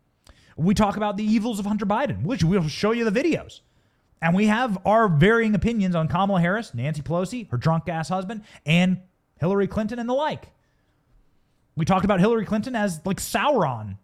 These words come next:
coming out of the, the Sauron coming out of the mountaintops of Mordor. We use colorful language on this program.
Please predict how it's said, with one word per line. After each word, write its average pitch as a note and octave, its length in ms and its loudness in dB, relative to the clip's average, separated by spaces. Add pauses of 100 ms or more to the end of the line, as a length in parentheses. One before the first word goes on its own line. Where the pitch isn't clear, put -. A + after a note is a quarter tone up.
coming G3+ 220 -4
out G3 180 -2
of F3+ 100 -4
the, F#3+ 320 -2 (520)
the B2+ 80 -12
Sauron F3+ 580 0
coming G#3 220 2
out G3+ 180 -2
of G3+ 60 -8
the G3+ 480 -2
mountaintops F#3 720 -4
of F3 80 0
Mordor. F#3+ 480 0 (500)
We G#3 180 4
use D4+ 180 4
colorful E3+ 500 0
language C3+ 360 -2
on C3+ 100 -2
this B2 120 -6
program. B2 480 -8